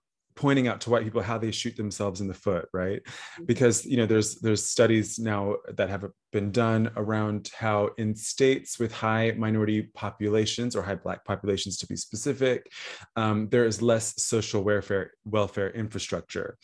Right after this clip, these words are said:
Speaker 2: Mm-hmm.
Speaker 1: That lack of social welfare infrastructure impacts low income and working class white people too. But white people don't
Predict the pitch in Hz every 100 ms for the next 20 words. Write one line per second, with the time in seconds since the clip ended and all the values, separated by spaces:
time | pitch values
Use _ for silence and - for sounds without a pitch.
0 | - - - - 175 120 113 123 139 143
1 | 113 - 120 - 107 107 104 107 101 117
2 | 120 117 107 101 110 - 135 143 143 98
3 | 90 - - 110 107 110 107 - 101 98
4 | 107 107 104 98 98 - 92 - 98 98
5 | - 95 101 - - 123 113 95 - -
6 | - - - 113 - 120 127 139 135 123
7 | 117 98 - 127 127 123